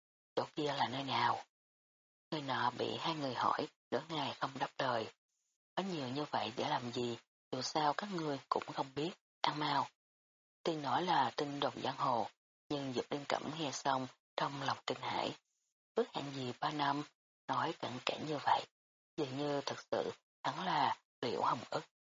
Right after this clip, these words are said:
Nhưng Nhan Tương nói lúc ấy đã tự tay giết hắn rồi. Hay là,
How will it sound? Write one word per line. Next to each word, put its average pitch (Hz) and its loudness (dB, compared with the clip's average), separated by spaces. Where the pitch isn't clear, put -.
Nhưng 139 -2
Nhan 127 -2
Tương 123 0
nói 117 2
lúc 160 2
ấy 139 -2
đã 175 2
tự - 2
tay 131 0
giết 156 0
hắn 175 -2
rồi. 123 4
Hay 160 0
là, - 2